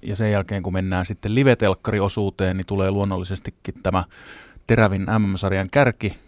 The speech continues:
jossain järjestyksessä, ja vähän saadaan sinne varmaan mukaan noita meidän kotimaisia V R C kaksi kuljettajia, ja sitten sen jälkeen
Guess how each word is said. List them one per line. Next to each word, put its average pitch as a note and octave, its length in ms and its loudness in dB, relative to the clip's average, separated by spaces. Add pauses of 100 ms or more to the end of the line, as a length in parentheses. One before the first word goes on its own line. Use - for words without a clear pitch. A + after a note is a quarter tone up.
(120)
jossain A2 400 0
järjestyksessä, G2+ 760 -2
ja G2 120 2
vähän F#2+ 200 0
saadaan F#2+ 360 0
sinne F#2+ 240 -4
varmaan F#2+ 360 0
mukaan G2 360 0
noita F#2 220 0
meidän F#2 320 0 (480)
kotimaisia F#2+ 720 0
V G2+ 200 4
R F#2 60 -4
C G2 200 -4
kaksi - 280 0
kuljettajia, G2+ 760 0 (640)
ja A2+ 60 -2
sitten G2+ 260 0
sen G#2+ 160 4
jälkeen G2 520 0